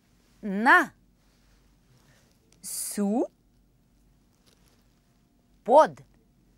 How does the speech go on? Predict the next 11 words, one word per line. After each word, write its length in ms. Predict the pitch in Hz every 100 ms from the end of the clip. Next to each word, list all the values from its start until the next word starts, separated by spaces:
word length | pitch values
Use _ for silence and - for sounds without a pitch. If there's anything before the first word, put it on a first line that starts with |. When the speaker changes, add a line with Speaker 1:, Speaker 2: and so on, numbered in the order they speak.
| _ _ _ _ _ - _ _ _ _ -
Speaker 1:
Под. 320 | 403 302 151 120 _ _ _ _ _ _ _ _ _ _ _ _ _ _ _ _ _ _ _ _ -
Speaker 2:
Voilà 520 | 175 180 302 262 - _
un 160 | 175 170
pronom 500 | - - 294 240 165 -
interrogatif 1000 | 294 339 277 202 180 170 - 165 175 208 -
d'une 320 | 165 165 180 - 185
extrême 840 | 175 - - - - 226 247 247 _ -
importance 1040 | - 330 226 - - 151 156 208 - - - _ _
pour 140 | 180
le 80 | 185
shopping. 680 | 190 - 185 - 190 135 131